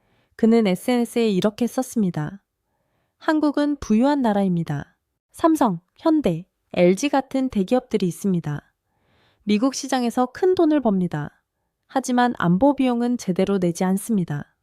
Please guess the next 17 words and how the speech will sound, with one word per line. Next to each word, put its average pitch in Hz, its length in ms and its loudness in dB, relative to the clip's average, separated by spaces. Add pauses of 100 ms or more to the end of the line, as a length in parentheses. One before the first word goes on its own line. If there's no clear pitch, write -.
(200)
불공정합니다." 220 1080 4 (460)
이 226 140 0
발언은 208 540 0
한국 320 400 0
내에서 269 420 2
큰 339 220 4
반발을 185 480 0
샀습니다. 175 720 -4 (480)
하지만 277 480 0
동시에 185 400 0
압박이기도 208 760 0
했습니다. 196 720 -4 (360)
한국 302 380 -2
정부는 226 580 0
타협안을 285 540 0
찾아야 247 360 -2
했습니다. 180 720 -4